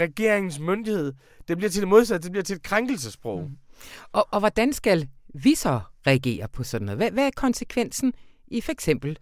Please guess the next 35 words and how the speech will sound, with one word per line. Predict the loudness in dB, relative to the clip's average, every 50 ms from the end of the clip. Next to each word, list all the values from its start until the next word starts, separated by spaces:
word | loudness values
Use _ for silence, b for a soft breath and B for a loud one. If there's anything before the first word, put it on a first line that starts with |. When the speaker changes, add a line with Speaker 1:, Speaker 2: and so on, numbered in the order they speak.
| -4 0
Speaker 2:
Dagbladet | 2 2 4 2 2 0
Informations | 0 -2 -2 -4 -4 -4 -4 -4 -6 -4 -4
dækning | -4 -4 -4 -4 -6 -6 -6 -8
af | -10 -8
de | -6 -4
her | -2 -4
problematikker, | -4 -4 -6 -6 -6 -6 -6 -6 -8 -8 -8 -12 b b b b
hvis | 0 2 2 0
det | -2 -4 -2
er | -2 -2
sådan, | -2 -4 -4 -2 -2 -4 -2 b b b b b b
vi | 2 2
hænger | 4 2 2 0
sammen, | 0 -2 -4 -4 -6 -8 -10 -10 -10 -4 -2
når | 0 0
vi | 0
ser | 0 -2 -2 -4 -4
og | -4 -4
møder | -4 -4 -4 -4
katastrofen? | -6 -8 -10 -8 -10 -12 -12 -12 -14 -18 -20 -20 -20 B B B B B B B B B B B B B B B -4
Speaker 1:
Jamen, | -2 -2 0 2
jeg | 0 0
tror, | 2 2 2 2 2 2 -2 -10 -2 2
det | 2 2 2
første, | 0 -4 4 8 10 10 10 8 4 2 0
altså, | 2 0
vi | -4 -2 0 0 0 2
he-, | 2 4 2 2
i | 2 -2 -4 0 2
det | 4
her | 4 4 4 4 4
er | 4 4 2
jo | 2 2 0 -2 -4
ligesom | -6 -4 -4 -4 -4 -6 -8 -12 -8
en | -8 -8 -8 -8